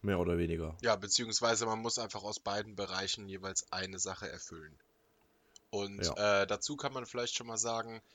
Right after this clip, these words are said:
Speaker 2: weil ich mir vorstellen kann, dass viele Leute denken, ähm, dass man als Metzger zwangsläufig schlachten müsste. Das stimmt so nicht. Ähm, bei uns in der Berufsschulklasse hat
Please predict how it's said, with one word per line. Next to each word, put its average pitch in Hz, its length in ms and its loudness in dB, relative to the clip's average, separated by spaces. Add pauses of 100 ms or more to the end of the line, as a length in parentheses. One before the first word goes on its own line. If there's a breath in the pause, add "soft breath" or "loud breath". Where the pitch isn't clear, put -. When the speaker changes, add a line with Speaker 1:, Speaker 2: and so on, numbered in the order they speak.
(260 loud breath)
Speaker 2:
weil 104 140 -2
ich 101 100 -2
mir 110 80 -6
vorstellen 113 480 -4
kann, 104 260 -8
dass 98 240 0
viele 120 320 -10
Leute 104 320 -4
denken, 101 600 -10
ähm, 92 540 -8
dass 95 200 -2
man 92 160 -10
als 95 180 -8
Metzger 104 600 -2
zwangsläufig - 640 -2
schlachten 107 460 -4
müsste. 90 480 -4 (400 loud breath)
Das 104 200 2
stimmt 120 280 -4
so 104 160 -4
nicht. - 520 0 (220)
Ähm, 120 680 2
bei 113 140 2
uns 139 260 0
in 127 80 -4
der 131 80 -2
Berufsschulklasse 123 760 -4
hat 113 200 -6